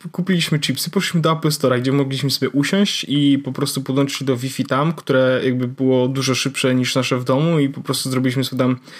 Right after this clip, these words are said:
jakby przywrócenie. Ja, uwaga, przywróciłem mój telefon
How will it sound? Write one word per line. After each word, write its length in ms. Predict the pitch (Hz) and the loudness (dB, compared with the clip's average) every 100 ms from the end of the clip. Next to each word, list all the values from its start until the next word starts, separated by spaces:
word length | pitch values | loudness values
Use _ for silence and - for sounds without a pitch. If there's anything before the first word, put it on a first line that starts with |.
| - - | -16 -6
jakby 160 | 147 135 | -2 0
przywrócenie. 600 | - 139 135 - 127 190 - - - - | 0 0 2 2 2 2 -2 -12 -18 -10
Ja, 520 | 131 127 143 185 226 - | -2 2 4 2 0 -4
uwaga, 480 | 123 123 127 156 - _ _ _ | -2 0 0 -2 -4 _ _ _
przywróciłem 800 | - 165 147 156 151 - 208 202 | 0 2 2 0 0 2 4 4
mój 180 | 160 156 | 4 4
telefon 640 | 143 131 156 160 151 | 4 4 4 2 2